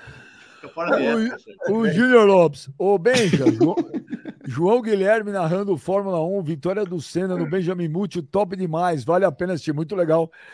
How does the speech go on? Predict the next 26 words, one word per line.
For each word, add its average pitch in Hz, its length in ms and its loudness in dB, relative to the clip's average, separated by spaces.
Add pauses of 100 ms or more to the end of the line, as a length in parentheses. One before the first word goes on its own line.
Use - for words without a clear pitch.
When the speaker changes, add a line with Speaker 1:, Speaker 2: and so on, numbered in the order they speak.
(260)
Speaker 2:
Nosso 156 200 0
Speaker 1:
Guilherme, 175 240 2
Speaker 2:
amigo, 165 180 2
Speaker 1:
gente 156 100 4
boa, 143 180 6
hein? 135 220 -2
Speaker 2:
mano, 147 320 0
o 165 80 -6
Speaker 1:
Daqui 135 80 -2
Speaker 2:
João 170 140 2
Speaker 1:
a - 20 2
Speaker 2:
Guilherme 165 500 2
Speaker 1:
pouco, 123 160 -12 (280)
Speaker 2:
no 147 100 -6
Benjamin 165 380 0
Mucci 160 180 -4
foi 180 100 -2
legal 170 220 0
pra 190 180 -6
caramba 165 560 -2
lá, 143 220 0
ele 147 140 -6
narrando 151 360 -4
a 139 60 -4
Fórmula 143 400 -4
um. 151 160 -8